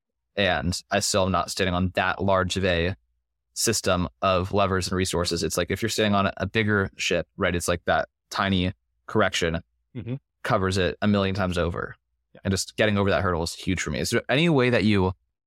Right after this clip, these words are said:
Speaker 1: additionally kind of help people get over that gap?
Speaker 2: I think some of it's, you know, the psychology of patience is hard.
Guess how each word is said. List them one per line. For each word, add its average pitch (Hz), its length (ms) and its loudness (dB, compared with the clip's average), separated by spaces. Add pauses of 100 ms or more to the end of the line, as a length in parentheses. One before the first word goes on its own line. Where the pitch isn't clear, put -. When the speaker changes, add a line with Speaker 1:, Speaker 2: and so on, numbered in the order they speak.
(220)
Speaker 1:
additionally 101 460 0
kind 92 160 -2
of 90 140 -2 (100)
help 104 300 -2
people 98 240 -2
get 92 100 0
over 90 220 0
that 82 160 -2
gap? 82 260 -4 (600)
Speaker 2:
I - 20 -4
think 269 220 2
some 233 240 4
of 180 80 2
it's, - 400 -10 (340)
you 156 80 -2
know, 156 100 2
the 160 80 0
psychology 190 920 0
of 143 400 0 (180)
patience - 720 -2 (1160)
is 120 120 0
hard. 120 520 -2